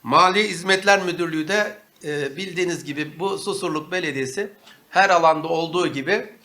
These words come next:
mali hizmetlerde de açık, e, halka yönelik her türlü faaliyetini ortaya döken bir belediye. Bildiğiniz gibi, e, hangi para nereye, ne şekilde harcandığı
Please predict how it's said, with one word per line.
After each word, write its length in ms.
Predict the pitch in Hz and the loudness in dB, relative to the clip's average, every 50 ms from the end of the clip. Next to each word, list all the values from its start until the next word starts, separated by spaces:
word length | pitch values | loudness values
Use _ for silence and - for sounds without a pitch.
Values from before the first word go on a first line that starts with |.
| - - - _ _ - | -20 -20 -20 _ _ -10
mali 560 | 135 131 135 147 165 170 175 180 185 220 226 | -6 0 4 8 8 8 8 6 4 0 -2
hizmetlerde 800 | 202 170 156 160 175 175 170 - 175 180 185 185 180 196 196 | -2 -4 -4 -4 -4 -4 -2 2 4 4 4 4 2 0 2
de 100 | 196 160 | 2 2
açık, 640 | 180 - 165 156 160 - - 202 208 208 - - _ - | 2 2 2 0 0 2 2 2 2 0 -4 -12 _ -10
e, 40 | 160 | -10
halka 480 | 156 156 147 160 160 160 165 160 - | -8 -2 4 6 6 6 6 2 -4
yönelik 560 | 175 170 160 160 156 156 156 160 196 196 - - | -6 -4 -4 -4 -2 -2 -2 -2 -2 -2 -2 0
her 240 | 190 202 180 - | 0 0 0 -2
türlü 360 | - 156 147 147 147 151 147 127 - - _ - | -4 -8 -8 -6 -4 -4 -4 -6 -8 -14 _ -10
faaliyetini 760 | - 175 180 175 165 160 156 147 - - 147 156 214 233 220 - - _ _ | 0 4 6 6 6 6 2 -2 -4 -4 -4 -2 -2 -2 -4 -6 -14 _ _
ortaya 420 | 180 160 170 175 170 180 175 175 165 | -2 0 0 0 0 -2 -2 -2 -2
döken 340 | 156 - - 165 156 147 | -4 -2 -2 -2 -2 -2
bir 120 | 139 135 131 | -2 -6 -6
belediye. 560 | 131 127 123 117 117 131 156 196 220 - - _ _ _ _ _ _ | -6 -6 -6 -6 -6 -4 -4 -4 -6 -8 -12 _ _ _ _ _ _
Bildiğiniz 520 | - 156 190 190 165 185 185 180 170 151 151 | -6 -6 -4 -2 -2 0 0 0 0 0 -2
gibi, 200 | 165 160 151 185 | -4 -4 -2 -2
e, 540 | 196 196 202 - - - 156 143 139 139 139 | -2 -2 -4 -8 -10 -8 -6 -6 -4 -4 -6
hangi 520 | 131 143 175 190 202 196 185 175 170 175 | 0 2 4 4 4 2 0 -4 -4 -4
para 320 | 180 160 156 151 170 190 202 160 | -2 -2 0 2 2 2 2 0
nereye, 680 | 139 143 170 190 190 180 175 165 165 165 170 170 160 | -4 -2 0 0 2 2 0 0 0 0 0 0 0
ne 100 | 165 208 | 0 0
şekilde 420 | 196 - 180 160 160 156 143 139 160 | 0 0 -2 -6 -6 -8 -4 2 4
harcandığı 840 | 180 180 170 170 - 156 147 139 135 131 147 160 202 220 - - | 6 6 4 4 0 -2 -2 -2 -2 -4 -2 -2 -2 -4 -6 -10